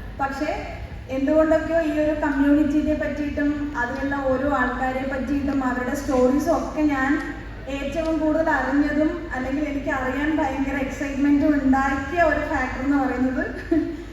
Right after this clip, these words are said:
പിങ്കിയാണ്. കാരണം പിങ്കിയിലൂടെയാണ് ഞാൻ നിങ്ങളുടെ ഓരോരുത്തരെ ആൾക്കാര് അനുഭവിച്ച കാര്യങ്ങളാണെങ്കിലും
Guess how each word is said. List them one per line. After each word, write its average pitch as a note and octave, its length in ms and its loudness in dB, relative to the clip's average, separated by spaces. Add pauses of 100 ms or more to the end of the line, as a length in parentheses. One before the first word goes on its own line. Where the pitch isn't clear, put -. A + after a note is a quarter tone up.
(300)
പിങ്കിയാണ്. C#4+ 640 6 (120)
കാരണം B3+ 360 2 (360)
പിങ്കിയിലൂടെയാണ് D4+ 960 2 (140)
ഞാൻ C#4 140 -2 (420)
നിങ്ങളുടെ C4+ 420 2 (140)
ഓരോരുത്തരെ C4+ 640 2
ആൾക്കാര് C4 500 -2 (600)
അനുഭവിച്ച C4 460 -2 (120)
കാര്യങ്ങളാണെങ്കിലും C4 920 0